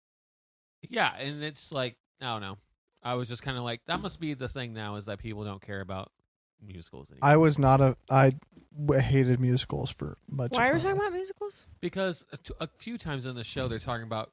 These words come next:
Speaker 1: going to see Wicked put on by the community theater
Speaker 2: Yeah.
Speaker 1: or whatever.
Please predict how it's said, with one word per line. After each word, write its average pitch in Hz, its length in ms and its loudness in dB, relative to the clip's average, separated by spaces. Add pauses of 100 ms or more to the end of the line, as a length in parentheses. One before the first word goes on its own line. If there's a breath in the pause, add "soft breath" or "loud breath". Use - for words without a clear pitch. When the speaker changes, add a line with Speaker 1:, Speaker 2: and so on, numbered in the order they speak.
Speaker 1:
going 117 220 -6
to - 40 -10
see 117 120 -8
Wicked 107 480 -6
put - 120 4
on 107 140 -4
by 104 120 -6
the 104 80 -8
community 101 360 -10
theater 143 460 2
Speaker 2:
Yeah. 107 40 -8
Speaker 1:
or 107 60 -6
whatever. 110 460 -6